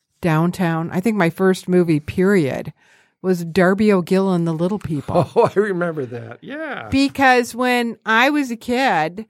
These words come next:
Speaker 1: we would go to Disney movies,
Speaker 2: Mm-hmm.
Speaker 1: and my grandparents would take us. They
Speaker 2: Mm-hmm.
Speaker 1: lived in the city, and
Speaker 2: Mm-hmm.
Speaker 1: I remember seeing Darby O'Gill and the Little People. I had a teacher that took us to see Ben-Hur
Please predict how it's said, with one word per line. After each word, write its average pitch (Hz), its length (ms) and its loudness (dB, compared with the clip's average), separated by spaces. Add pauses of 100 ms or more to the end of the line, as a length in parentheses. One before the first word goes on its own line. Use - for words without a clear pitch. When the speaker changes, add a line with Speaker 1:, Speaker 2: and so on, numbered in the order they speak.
(420)
Speaker 1:
we 247 180 -4
would 262 160 -4
go 254 160 2
to 294 100 2
Disney 339 360 2
movies, 190 560 0
Speaker 2:
Mm-hmm. 135 120 -8
Speaker 1:
and 233 200 0
my 247 200 2
grandparents 247 520 -2
would 165 100 -4
take 127 300 -6
us. 127 320 -14 (120)
They 190 220 4
Speaker 2:
Mm-hmm. 202 100 4
Speaker 1:
lived 190 200 2
in 175 160 0
the 175 100 -2
city, 131 580 -6 (120)
and 160 500 -2
Speaker 2:
Mm-hmm. - 160 -8
Speaker 1:
I 180 80 4
remember 190 420 2
seeing 185 260 -2
Darby 165 300 2
O'Gill 165 360 -2
and 160 160 -6
the 151 80 -6
Little 190 200 -4
People. 233 680 2 (340)
I 196 80 -2
had 180 100 0
a 170 80 0
teacher 247 640 2
that 165 280 0
took 185 240 -4
us 170 260 -2
to 175 120 -8
see 170 160 -2
Ben-Hur 196 720 -2